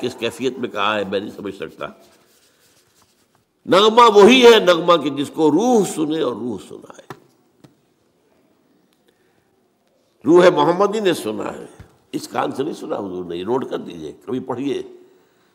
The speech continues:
حقیقت وحی نامی کتاب مولانا سعید احمد اکبر آبادی کی۔ وحی کی حقیقت کیا ہے؟ وحی براہ راست قلب پر جاتی ہے،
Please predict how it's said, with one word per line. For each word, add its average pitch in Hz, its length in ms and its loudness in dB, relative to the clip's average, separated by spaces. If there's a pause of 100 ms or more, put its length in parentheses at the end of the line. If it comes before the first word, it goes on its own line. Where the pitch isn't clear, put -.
(100)
حقیقت 147 440 -4
وحی 127 320 0
نامی 110 280 -6
کتاب 92 460 -8
مولانا 98 260 -8
سعید 107 260 -6
احمد 98 200 -8
اکبر 85 240 -8
آبادی 85 320 -8
کی۔ - 160 -20 (1600)
وحی 127 180 4
کی 135 160 -2
حقیقت - 400 -6
کیا - 200 -18
ہے؟ - 120 -20 (840)
وحی 202 220 4
براہ 220 280 10
راست 233 440 8
قلب 262 200 4
پر 220 80 4
جاتی 156 380 -4
ہے، - 180 -20